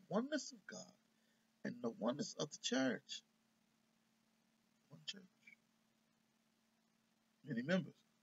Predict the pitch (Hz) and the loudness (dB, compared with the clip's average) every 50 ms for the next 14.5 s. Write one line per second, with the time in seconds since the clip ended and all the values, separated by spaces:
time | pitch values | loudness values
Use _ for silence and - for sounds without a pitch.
0 | _ _ _ _ - 220 196 190 202 - - - - - _ _ _ _ _ _ | _ _ _ _ -8 -8 -8 -4 -4 -4 -4 -4 -6 -12 _ _ _ _ _ _
1 | _ _ _ _ _ _ _ _ _ _ _ _ _ _ _ _ _ _ _ _ | _ _ _ _ _ _ _ _ _ _ _ _ _ _ _ _ _ _ _ _
2 | _ _ _ _ _ _ _ _ _ _ _ _ _ _ _ _ _ _ _ _ | _ _ _ _ _ _ _ _ _ _ _ _ _ _ _ _ _ _ _ _
3 | _ _ _ _ _ _ _ _ _ _ _ _ _ _ _ _ _ _ _ _ | _ _ _ _ _ _ _ _ _ _ _ _ _ _ _ _ _ _ _ _
4 | _ _ _ _ _ _ _ _ _ _ _ _ _ _ _ _ _ _ _ _ | _ _ _ _ _ _ _ _ _ _ _ _ _ _ _ _ _ _ _ _
5 | _ _ _ - - 175 170 156 151 139 127 123 117 117 113 110 107 120 123 123 | _ _ _ 4 10 12 12 12 12 12 12 10 8 6 4 4 8 8 8 8
6 | - - _ - - - - - - _ - - 139 127 113 110 104 110 107 107 | 6 2 _ -16 -14 -14 -14 -14 -18 _ -8 -2 0 0 0 0 0 -2 -4 -4
7 | 107 - 120 113 110 104 101 - - 160 165 - _ _ _ _ _ _ _ _ | -2 0 2 2 2 2 0 -4 -10 -18 -20 -20 _ _ _ _ _ _ _ _
8 | _ _ _ _ _ _ _ _ _ _ _ _ _ _ _ _ _ _ _ _ | _ _ _ _ _ _ _ _ _ _ _ _ _ _ _ _ _ _ _ _
9 | _ _ _ _ _ _ _ _ _ _ _ _ _ _ _ _ _ _ _ _ | _ _ _ _ _ _ _ _ _ _ _ _ _ _ _ _ _ _ _ _
10 | _ _ _ _ _ _ _ _ _ _ _ _ _ _ _ _ _ _ _ _ | _ _ _ _ _ _ _ _ _ _ _ _ _ _ _ _ _ _ _ _
11 | 123 131 131 131 135 135 - - - 143 135 165 190 170 160 147 131 123 120 120 | 2 4 4 4 2 0 -4 -2 -2 -2 0 0 2 4 6 6 6 4 2 2
12 | 135 196 220 165 147 - - - - - _ _ _ _ _ _ _ _ _ _ | 4 4 4 4 2 -2 -6 -8 -14 -18 _ _ _ _ _ _ _ _ _ _
13 | _ _ _ _ _ _ _ _ _ - 294 - - - - - - - - 123 | _ _ _ _ _ _ _ _ _ -2 0 2 2 2 0 0 -4 4 6 6
14 | 123 120 113 - - - 107 104 95 | 6 6 4 0 -8 -16 -16 -16 -16